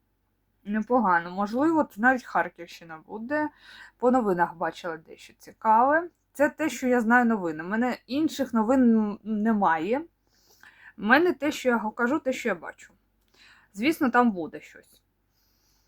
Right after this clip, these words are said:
Якщо не просруть в очередний раз. Подивимось, що взагалі буде. Я бачу, що на-, і Донеччина, там також є трошечки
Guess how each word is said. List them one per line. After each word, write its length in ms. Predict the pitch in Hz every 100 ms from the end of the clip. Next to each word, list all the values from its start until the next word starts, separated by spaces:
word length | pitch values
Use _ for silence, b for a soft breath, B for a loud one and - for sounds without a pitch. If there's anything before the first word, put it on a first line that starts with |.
| _
Якщо 280 | - 226 247
не 100 | 214
просруть 540 | - 190 - - - _ _ _ _
в 80 | -
очередний 440 | 196 208 202 185 170
раз. 280 | - - _ _ _ _ _ _ _ _ _ _ _ _ -
Подивимось, 560 | 277 240 240 190 170
що 180 | - 254
взагалі 400 | 254 226 214 196
буде. 440 | 170 _ _ 156 - -
Я 200 | 247 311
бачу, 340 | 302 359 -
що 160 | - 240
на-, 220 | 233 233 -
і 200 | 254 269
Донеччина, 680 | 202 269 269 233 - 214 202
там 240 | 240 240
також 480 | 233 233 262 247 -
є 200 | 208 254
трошечки 760 | 247 208 220 226 - 233 208